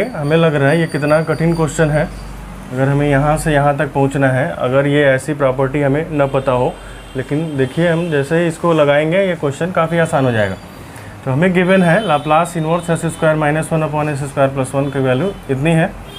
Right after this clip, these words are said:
और ऐसे questions को हम कैसे पकड़ेंगे कि हमें यहाँ पे change of scale property ये लगाना है, तो उसके लिए हम क्या देखेंगे कि जो term यहाँ पे है एस स्क्वायर,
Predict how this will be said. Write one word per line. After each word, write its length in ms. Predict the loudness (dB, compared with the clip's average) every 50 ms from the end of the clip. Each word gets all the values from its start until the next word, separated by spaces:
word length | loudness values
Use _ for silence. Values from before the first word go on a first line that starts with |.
| -14 -14 -14 -16 -16 -18 -16 -10 -4
और 80 | -2 0
ऐसे 280 | 2 2 2 2 0 0
questions 480 | 2 2 0 2 2 2 2 2 0 0
को 80 | 0 0
हम 100 | 2 2
कैसे 260 | 2 2 2 0 -2 -2
पकड़ेंगे 500 | 0 0 2 4 4 4 4 2 0 0
कि 120 | -2 0
हमें 480 | 0 0 2 2 2 2 0 -2 -4 -6
यहाँ 220 | -4 -2 -2 0
पे 120 | 0 0 -2
change 300 | 0 0 0 2 2 2
of 180 | 2 0 -2 -2 -2
scale 180 | -2 -2 0 0
property 380 | 0 0 0 0 -2 -2 -2
ये 80 | 0 2
लगाना 320 | 2 4 4 4 4 4 4
है, 160 | 2 0 -2 -6 -12 -18 -20 -20 -12 -4
तो 80 | -2 -2
उसके 240 | -2 0 0 2 2
लिए 180 | 4 4 4
हम 140 | 2 2 2
क्या 160 | 2 2 2
देखेंगे 460 | 2 2 0 2 0 2 2 2 0 0
कि 120 | 0 -2
जो 200 | 0 2 2 2
term 260 | 2 2 2 2 2
यहाँ 220 | 2 2 2 0 0 0
पे 60 | 0
है 340 | 0 0 -2 -2 -2 -2 -2
एस 100 | -2 -2 -4
स्क्वायर, 380 | -6 -6 -2 -2 0 0 0